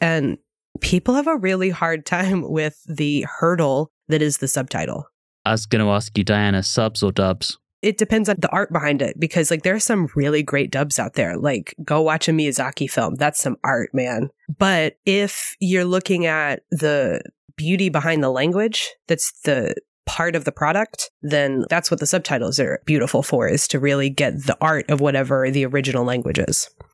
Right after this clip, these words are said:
Speaker 2: I'm not a huge anime person, but when I watched Full Metal Alchemist Brotherhood, I
Speaker 1: Hmm.
Speaker 2: really enjoyed having the subs on for that, because hearing the original Japanese,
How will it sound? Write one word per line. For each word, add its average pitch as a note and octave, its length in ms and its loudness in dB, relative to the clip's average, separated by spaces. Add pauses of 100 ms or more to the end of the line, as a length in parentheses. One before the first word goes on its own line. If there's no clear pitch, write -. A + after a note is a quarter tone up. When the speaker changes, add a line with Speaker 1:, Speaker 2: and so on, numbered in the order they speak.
(120)
Speaker 2:
I'm D#3+ 160 2
not F#3+ 180 -2
a C3+ 40 0
huge A2+ 680 0
anime A2 400 0
person, A#2 680 0
but G#2 320 0
when A2 520 0
I A2+ 200 2
watched A2 380 -2
Full G#2 160 2
Metal G2+ 260 0
Alchemist G2+ 460 0
Brotherhood, G2+ 560 0 (380)
I A#2+ 100 2
Speaker 1:
Hmm. D3 160 2
Speaker 2:
really A#2+ 220 2
enjoyed G#2 460 0
having G2 760 0 (320)
the G#2+ 140 0
subs F#2 480 -2
on F#2+ 180 0
for - 140 -6
that, F2 260 -2
because G2 280 -2
hearing G2+ 600 0
the G#2+ 100 2
original G2 420 0
Japanese, G2 600 2